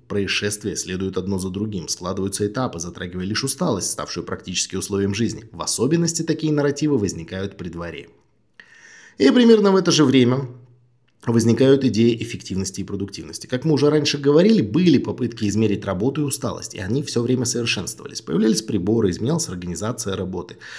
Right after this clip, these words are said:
Делались первые попытки, как бы мы сейчас сказали, оцифровать труд. И вот мне здесь показалась интересным одна вещь.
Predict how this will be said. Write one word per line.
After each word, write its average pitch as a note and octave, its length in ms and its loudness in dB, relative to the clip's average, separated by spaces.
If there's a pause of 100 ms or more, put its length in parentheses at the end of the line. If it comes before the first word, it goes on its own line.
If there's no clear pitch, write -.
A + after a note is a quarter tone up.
(200)
Делались D3 320 8
первые C3 260 6
попытки, A#2+ 360 0
как A2 180 -4
бы A2+ 140 0
мы A2 100 2
сейчас A2+ 340 0
сказали, A#2 360 2
оцифровать B2 540 0
труд. C#3 260 -2 (240)
И A2 400 2
вот A2+ 260 -6
мне A#2+ 300 4
здесь C3+ 160 0
показалась G#2+ 480 -2
интересным G#2+ 480 -4
одна G2 260 -2
вещь. F2+ 340 -10